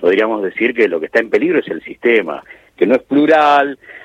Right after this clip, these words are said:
que está direccionado y que tiene que ver con la defensa de los privilegios de una minoría.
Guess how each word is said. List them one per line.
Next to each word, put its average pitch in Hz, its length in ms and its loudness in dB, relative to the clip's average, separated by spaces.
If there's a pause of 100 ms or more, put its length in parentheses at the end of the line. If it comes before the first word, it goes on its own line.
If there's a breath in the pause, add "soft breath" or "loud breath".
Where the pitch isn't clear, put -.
(140 loud breath)
que - 100 -4
está 120 120 0
direccionado 131 1120 0
y 127 120 -12
que 190 120 0
tiene 214 240 -4
que 165 120 0
ver 190 140 2
con 165 120 0
la 135 80 2
defensa 156 360 0
de 135 80 4
los 110 120 2
privilegios 127 500 0
de 135 80 0
una 143 120 -2
minoría. 170 500 -2